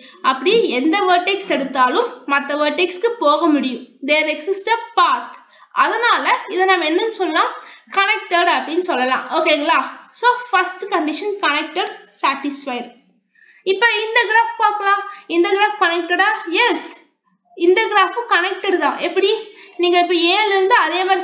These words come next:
சிக்கு போகணும்னா போக முடியும். எப்படி? ஏ, டி, சி அப்படிங்கிற ஒரு வழியாவும் போலாம், இல்ல ஏ, பி, சி அப்படிங்கிற வழியாவும் போலாம். So here also the path is existing. அதனால இந்-, இந்த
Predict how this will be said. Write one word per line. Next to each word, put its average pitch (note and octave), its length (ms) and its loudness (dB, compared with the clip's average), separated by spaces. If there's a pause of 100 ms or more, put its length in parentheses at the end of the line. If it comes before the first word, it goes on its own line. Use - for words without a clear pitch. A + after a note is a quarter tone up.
சிக்கு F#4+ 340 2
போகணும்னா E4 340 2 (200)
போக F4+ 160 4 (120)
முடியும். D4 280 0 (100)
எப்படி? F#4+ 220 2 (520)
ஏ, C#4+ 40 6 (380)
டி, C#4+ 140 0 (220)
சி D#4 180 0 (280)
அப்படிங்கிற F4 460 0
ஒரு D4 180 -2
வழியாவும் C#4+ 540 0
போலாம், C4+ 320 2 (400)
இல்ல D#4 120 0 (360)
ஏ, C4+ 160 4 (240)
பி, D#4 120 0 (180)
சி C#4+ 120 -2 (220)
அப்படிங்கிற F#4 400 2 (100)
வழியாவும் D4+ 400 -2
போலாம். C4+ 320 0 (420)
So G#4 120 2 (260)
here G4+ 300 4
also G4 240 -2 (120)
the G4 80 0 (120)
path D#4+ 320 2
is - 80 -6 (100)
existing. D4+ 500 -8 (460)
அதனால F#4 460 0 (400)
இந்-, G#4+ 280 -2 (160)
இந்த G#4 220 2